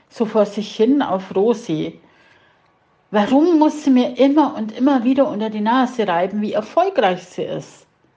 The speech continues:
Mir nervt's, wenn sie mir dauernd ihre neuesten Klamotten vorführt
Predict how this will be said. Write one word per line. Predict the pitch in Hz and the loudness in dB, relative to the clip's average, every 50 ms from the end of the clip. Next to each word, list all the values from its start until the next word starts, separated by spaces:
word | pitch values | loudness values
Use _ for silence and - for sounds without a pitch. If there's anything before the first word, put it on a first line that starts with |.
| _ _ _ _ _ _ _ _ _ _ _ _ _ _ _ _ | _ _ _ _ _ _ _ _ _ _ _ _ _ _ _ _
Mir | - 226 240 226 | 0 0 2 2
nervt's, | 226 233 226 233 262 277 302 269 - - - - - - | 2 4 4 4 4 4 2 0 -4 -12 -18 -8 -4 -2
wenn | 214 202 202 | -2 -2 -4
sie | - 202 | -4 -4
mir | 214 196 185 | -4 -4 -4
dauernd | 190 - 180 185 226 247 240 220 - - | -4 -6 -4 0 2 2 2 0 -2 -6
ihre | 190 190 185 196 190 190 - - - - - - _ - | -4 -2 -2 -2 -2 -4 -8 -14 -20 -20 -20 -16 _ -4
neuesten | 196 190 190 214 240 254 240 - - - - 202 - | -2 -2 2 2 2 2 2 0 -4 -8 -8 -8 -6
Klamotten | - 180 180 175 185 214 254 277 277 262 240 202 | -6 -6 -4 -2 0 0 0 0 0 -2 -2 -2
vorführt | 190 - - 208 190 190 190 190 - - 190 185 175 170 175 - - | -2 -2 0 0 0 0 0 -2 -4 -2 0 0 0 0 -2 -6 -14